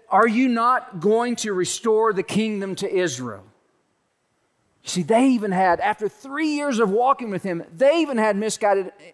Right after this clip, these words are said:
expectations of what the kingdom was, where the kingdom would dwell.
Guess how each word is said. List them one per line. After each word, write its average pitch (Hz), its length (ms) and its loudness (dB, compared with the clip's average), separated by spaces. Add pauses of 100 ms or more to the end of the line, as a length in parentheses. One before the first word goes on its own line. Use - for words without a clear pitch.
(120)
expectations 214 960 -2 (340)
of 208 200 4
what 196 400 2
the 226 60 -4
kingdom 208 360 -4
was, 175 380 -2 (180)
where 208 320 4
the 185 100 -2
kingdom 165 440 -4
would 135 120 -6
dwell. 131 400 -6